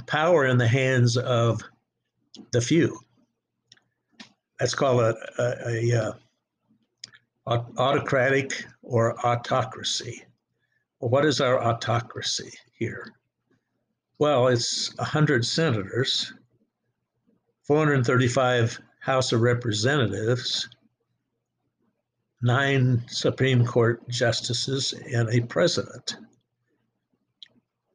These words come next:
Well, what, how does that become a auto-, autocracy?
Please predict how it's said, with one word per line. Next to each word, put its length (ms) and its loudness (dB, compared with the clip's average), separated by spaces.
Well, 180 0
what, 240 2
how 160 2
does 120 2
that 180 2
become 520 2
a 360 -2
auto-, 380 2
autocracy? 1000 -2